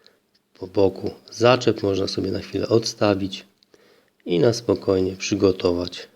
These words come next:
roztwór do inhalacji, czyli pojemniczek, jak widać już mocno zużyty, co dać po ściankach. I do niego mamy taką wsówkę, to wszystko zakręcamy i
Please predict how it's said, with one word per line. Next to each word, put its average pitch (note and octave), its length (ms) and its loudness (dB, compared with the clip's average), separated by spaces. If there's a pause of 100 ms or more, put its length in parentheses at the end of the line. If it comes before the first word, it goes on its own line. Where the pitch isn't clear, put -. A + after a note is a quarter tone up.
(1000)
roztwór F#2+ 440 -2
do F#2 120 -4
inhalacji, A2 600 0
czyli G2 400 -10 (720)
pojemniczek, B2+ 840 8
jak G2 160 4
widać G2 400 -2
już - 260 -6 (300)
mocno G2+ 460 4
zużyty, G#2 580 6
co G2+ 220 -6 (600)
dać G2+ 300 -2
po - 160 -2
ściankach. G2 720 0 (720)
I F#3 180 2
do C3 140 8
niego G2 300 6
mamy F#2 320 0
taką F#2+ 360 -6 (240)
wsówkę, - 600 2
to - 120 -10
wszystko - 340 -8
zakręcamy G2 920 2
i - 200 -4